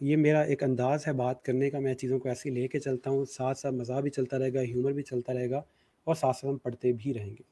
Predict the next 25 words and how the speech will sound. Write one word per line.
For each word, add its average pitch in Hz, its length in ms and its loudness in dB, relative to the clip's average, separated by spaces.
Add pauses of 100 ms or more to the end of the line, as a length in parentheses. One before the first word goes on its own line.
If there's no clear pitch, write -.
ठीक 123 180 -8
है? 175 40 -4 (2250)
अ, 139 400 6
स्क्रीनशॉट 180 480 4
लेने 170 200 6
नोट्स 156 280 2
के 170 100 -6
लिए, 165 140 -2
देखिए 180 200 2
स्क्रीनशॉट 170 640 -2
ना 131 240 0
लें, 165 240 -2
जो 160 100 -6
चीज़ 156 200 -2
आप 156 120 -2
हाथ 139 300 -2
से 160 180 -4
लिखते - 280 -2
हो 156 80 2
वो 156 60 0
चीज़ 147 200 -2
आपको 135 240 -4
हमेशा 127 240 -2
याद 117 300 0
रहेगी, 107 360 -8